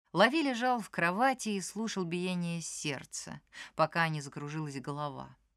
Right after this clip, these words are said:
Городским тусовщикам наверняка пришёлся бы по вкусу столь бешеный бит,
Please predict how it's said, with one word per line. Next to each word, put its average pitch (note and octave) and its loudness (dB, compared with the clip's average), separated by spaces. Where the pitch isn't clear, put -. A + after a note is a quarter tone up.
Городским F3 2
тусовщикам F#3 -4
наверняка F3+ 2
пришёлся E3+ -4
бы D#3 -4
по F#3 2
вкусу F#3 -4
столь C3 -4
бешеный D3+ 0
бит, D3+ -2